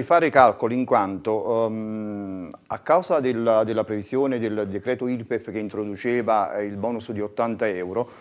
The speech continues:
Renzi è stato costretto a trovare una copertura finanziaria in modo diverso e ha ben pensato di recuperare circa trecentocinquanta milioni di euro tassando i terreni agricoli che fondamentalmente in passato non lo erano.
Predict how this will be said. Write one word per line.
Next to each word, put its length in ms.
Renzi 260
è 40
stato 200
costretto 480
a 40
trovare 280
una 120
copertura 380
finanziaria 440
in 60
modo 180
diverso 420
e 60
ha 40
ben 240
pensato 520
di 100
recuperare 420
circa 300
trecentocinquanta 840
milioni 260
di 100
euro 460
tassando 540
i 40
terreni 420
agricoli 460
che 340
fondamentalmente 720
in 80
passato 480
non 180
lo 140
erano. 360